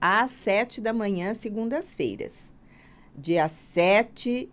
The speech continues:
de março, às dezenove e trinta, um domingo, eu estarei de volta. Tá bom, gente?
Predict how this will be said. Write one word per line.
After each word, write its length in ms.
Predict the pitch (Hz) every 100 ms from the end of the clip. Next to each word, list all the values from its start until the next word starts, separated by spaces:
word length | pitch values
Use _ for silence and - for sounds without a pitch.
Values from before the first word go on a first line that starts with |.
| -
de 440 | 156 165 165 147
março, 920 | 147 143 135 139 147 - - 262 370 - -
às 300 | 151 175 208
dezenove 680 | 175 180 190 175 170 156 160
e 60 | -
trinta, 680 | - 147 143 147 175 233 262 -
um 140 | 170
domingo, 920 | 170 233 226 180 147 151 165 196 349 480 - - - -
eu 80 | -
estarei 380 | 160 165 156 160
de 120 | 190
volta. 540 | 185 98 76 - - - - -
Tá 80 | -
bom, 320 | 147 165 175
gente? 580 | 180 185 180 175 - -